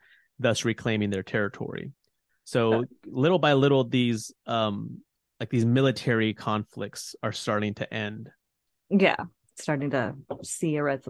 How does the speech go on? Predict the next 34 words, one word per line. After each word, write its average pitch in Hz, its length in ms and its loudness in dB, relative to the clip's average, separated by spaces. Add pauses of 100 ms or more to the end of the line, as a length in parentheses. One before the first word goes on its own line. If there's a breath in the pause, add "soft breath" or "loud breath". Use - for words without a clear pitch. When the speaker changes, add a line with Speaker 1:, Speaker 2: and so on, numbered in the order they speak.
(120)
Speaker 2:
resolution 147 640 -6
of 165 60 -10
those. - 340 -12
Speaker 1:
Right. 123 280 2 (320)
And 120 200 -2
then 117 140 2
by 120 100 2
the 123 160 0
end 233 240 2
of 196 60 2
the 131 80 0
year, 104 360 2
the 113 120 -2
Great 127 340 0
Rain 120 360 0
also 117 380 -2
finally 104 340 -4
starts - 360 -4
to 104 420 -4
abate. 107 440 -2 (500 soft breath)
But, 113 220 0 (180)
you 127 140 0
know, 113 60 2
this 160 340 2 (160)
event 139 400 0 (200)
didn't 175 360 2
signify 131 640 2
an 113 120 0
end 113 180 -2
to - 40 -10
the 117 100 -8
chaos, 110 460 -2
however, 107 480 -6 (560 soft breath)
um, 113 480 -2